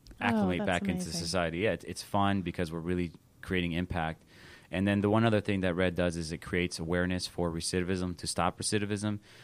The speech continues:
Speaker 2: We have a big charity event coming up in November. It's gonna be a flag football tournament that will be held inside the Georgia Dome.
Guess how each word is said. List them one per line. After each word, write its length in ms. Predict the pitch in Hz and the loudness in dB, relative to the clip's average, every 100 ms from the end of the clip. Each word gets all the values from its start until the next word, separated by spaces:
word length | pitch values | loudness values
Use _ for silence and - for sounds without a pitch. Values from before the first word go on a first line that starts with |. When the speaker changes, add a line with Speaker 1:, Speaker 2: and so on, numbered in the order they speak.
| - | -10
Speaker 2:
We 100 | 87 | -4
have 120 | 87 | -2
a 40 | 82 | 0
big 220 | 90 85 | 0 0
charity 380 | - 92 87 87 | 2 4 4 2
event 240 | 85 80 | 0 -2
coming 280 | - 82 82 | -2 -2 0
up 200 | 82 82 | -2 -2
in 120 | 82 | -2
November. 480 | 82 80 87 82 80 | -2 -2 -2 -2 -4
It's 140 | 78 | -6
gonna 180 | - 82 | -6 -6
be 140 | 76 80 | -4 -6
a 60 | |
flag 280 | - 80 80 | -4 -4 -4
football 320 | - 82 80 | -4 -2 -4
tournament 540 | 78 85 80 80 73 76 | -4 -4 -4 -4 -6 -6
that 160 | 80 | -4
will 80 | 80 | -4
be 140 | 78 | -4
held 340 | 76 82 82 76 | -2 0 0 -2
inside 380 | 80 80 85 78 | -4 -2 -2 -4
the 80 | |
Georgia 320 | 78 85 87 90 | -4 -2 -2 0
Dome. 320 | 92 98 | 2 0